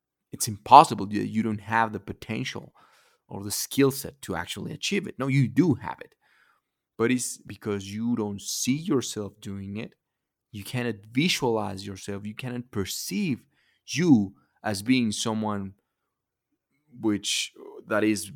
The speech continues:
rich or that is beautiful, that is confident, everything that you want in life. And I'm telling you from the bottom of my heart, straight up, everything, absolutely everything that you want in your life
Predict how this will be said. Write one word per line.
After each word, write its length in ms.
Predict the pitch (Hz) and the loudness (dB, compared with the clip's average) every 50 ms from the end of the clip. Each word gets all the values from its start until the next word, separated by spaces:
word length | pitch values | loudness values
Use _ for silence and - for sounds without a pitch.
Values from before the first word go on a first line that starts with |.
| - _ - - - - - 104 101 110 | -18 _ -20 -20 -20 -14 -10 -2 6 10
rich 600 | 131 147 151 135 131 131 131 - - - - - _ _ _ _ _ _ _ _ _ _ _ _ _ _ _ _ - | 12 12 12 12 10 8 6 2 -2 -4 -6 -10 _ _ _ _ _ _ _ _ _ _ _ _ _ _ _ _ -14
or 60 | 98 | -12
that 180 | 95 - - - | -10 -10 -10 -10
is 120 | 92 92 | -10 -2
beautiful, 600 | 95 113 127 123 113 - - 104 107 117 113 117 | 4 6 6 6 6 4 0 -4 -2 -2 -2 -4
that 140 | 113 120 - | -6 -8 -8
is 120 | - - - | -10 -6 -2
confident, 720 | - - 139 131 123 120 - 101 101 101 98 104 104 - _ _ _ - - _ _ _ - 233 - - | 2 4 4 4 4 2 -2 -4 -4 -4 -4 -6 -6 -10 _ _ _ -20 -20 _ _ _ -14 -14 -6 -4
everything 500 | 185 185 170 208 226 220 - 247 220 196 | -4 0 2 0 0 2 4 4 4 6
that 180 | 190 175 143 143 | 4 4 4 2
you 60 | 131 | 2
want 220 | 123 120 107 98 | 2 2 0 0
in 140 | 95 95 87 | -4 -8 -10
life. 340 | 80 92 - - - - - _ _ _ - | -12 -14 -14 -18 -20 -20 -20 _ _ _ -10
And 120 | 156 151 - - | -10 -8 -4 -2
I'm 140 | - 165 143 | -2 0 2
telling 380 | - - 196 190 190 175 147 | 2 2 2 4 4 4 4
you 80 | 131 127 | 4 4
from 200 | - 139 139 139 | 2 0 -2 -2
the 80 | 139 | -2
bottom 340 | 135 143 156 160 156 151 147 | 0 4 4 6 6 4 2
of 80 | 139 131 | -2 -4
my 60 | 120 | -2
heart, 240 | 113 - 120 117 - | 0 0 0 0 0
straight 320 | - - - 165 160 156 | -4 -2 2 4 4 6
up, 220 | 151 - - - - - - _ _ _ _ _ _ - | 4 4 2 -2 -12 -20 -20 _ _ _ _ _ _ 8
everything, 580 | 165 175 147 127 110 101 95 - - - - - _ - | 8 8 8 6 0 -8 -10 -10 -12 -18 -20 -12 _ 0
absolutely 640 | - - - - - 131 123 123 113 107 107 101 - - - | 2 2 2 0 -2 -4 -4 -2 -2 -2 -2 -2 0 0 2
everything 420 | 139 123 117 - - 101 95 - - - | 2 2 0 -4 -8 -10 -10 -10 -12 -12
that 240 | 90 92 - - | -14 -12 -10 -6
you 80 | 120 135 | -4 -2
want 420 | 127 110 107 113 110 98 87 - _ - | -2 -2 -2 -4 -4 -4 -6 -8 _ -2
in 160 | 127 123 110 | 0 0 0
your 220 | 101 104 107 107 | -2 -4 -8 -8
life 240 | 95 90 - 101 - | -10 -12 -12 -14 -16